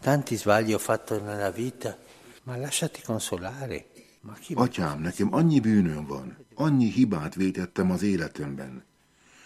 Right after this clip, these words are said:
Speaker 2: Hagyd magad megvigasztalni. De ki vigasztal meg engem? Az Úr. És hova kell mennem? Bocsánatot kérni. Menj, menj, légy bátor, nyisd ki az ajtót,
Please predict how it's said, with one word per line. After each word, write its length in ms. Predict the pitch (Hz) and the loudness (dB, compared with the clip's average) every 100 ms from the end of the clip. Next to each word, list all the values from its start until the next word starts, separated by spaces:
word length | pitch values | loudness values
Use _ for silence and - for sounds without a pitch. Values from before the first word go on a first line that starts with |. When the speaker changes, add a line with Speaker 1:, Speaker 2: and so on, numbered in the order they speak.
| _ | _
Speaker 2:
Hagyd 300 | - 113 104 | 0 0 2
magad 380 | 101 110 104 104 | 0 2 2 2
megvigasztalni. 1000 | 92 73 78 69 71 - - 71 73 - _ _ _ _ - - | -2 -2 -8 -10 -10 -10 -12 -12 -14 -18 _ _ _ _ -20 -14
De 200 | - 127 | -2 -2
ki 140 | - 202 | 2 4
vigasztal 540 | 180 90 85 - 95 | 4 4 -2 0 0
meg 220 | 85 87 | 2 0
engem? 460 | 90 80 67 65 - 71 _ _ _ _ | -2 -2 -6 -10 -12 -20 _ _ _ _
Az 160 | 156 | 0
Úr. 400 | 156 101 67 - - _ _ _ _ _ _ | 4 2 0 -10 -18 _ _ _ _ _ _
És 140 | 90 | -6
hova 320 | - 185 160 117 | 4 4 6 2
kell 240 | 92 76 | -2 -2
mennem? 520 | 71 67 67 - 64 - _ _ - - _ _ - | -4 -10 -12 -14 -16 -20 _ _ -20 -20 _ _ 4
Bocsánatot 720 | 160 - 73 76 78 87 - | 4 4 -2 -4 -6 -8 -2
kérni. 480 | 110 85 69 69 69 | 2 2 0 -10 0
Menj, 320 | 123 135 104 | 2 4 4
menj, 460 | 98 104 76 69 - _ - | 2 2 0 -6 -16 _ -6
légy 300 | 117 135 110 | 2 2 2
bátor, 580 | 95 104 87 - 69 - - - - - _ | 2 2 2 -4 -12 -12 -20 -20 -20 -20 _
nyisd 240 | 151 165 - | 2 2 6
ki 100 | 135 | 6
az 160 | 117 | 6
ajtót, 640 | 127 98 71 - - - | 2 0 -2 -8 -12 -16